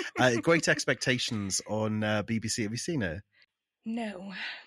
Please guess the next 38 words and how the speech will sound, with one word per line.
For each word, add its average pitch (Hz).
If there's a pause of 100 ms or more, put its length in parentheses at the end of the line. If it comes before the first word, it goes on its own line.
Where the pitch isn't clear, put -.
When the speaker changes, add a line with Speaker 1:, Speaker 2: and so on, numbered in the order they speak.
(280)
Speaker 1:
Yeah, 120
it's -
quite 143
new. 113
Olivia 123
Colman's 107
in 95
it. 92 (240)
Love 113
anything 104
with 98
Olivia 98
Colman. 95 (100)
Speaker 2:
Okay. -
Speaker 1:
Um, 117
it 139
is 117
worth 151
a 151
watch. - (300)
Definitely 135
worth 117
a 110
watch. 107 (120)
Um, 117
I 120
love 139
a 127
period 95
drama. 101 (600)
Love 123
Speaker 2:
Love 101
Speaker 1:
a -
Speaker 2:
it. 101
Speaker 1:
period 95
drama. 98
Speaker 2:
Love 196
it. 208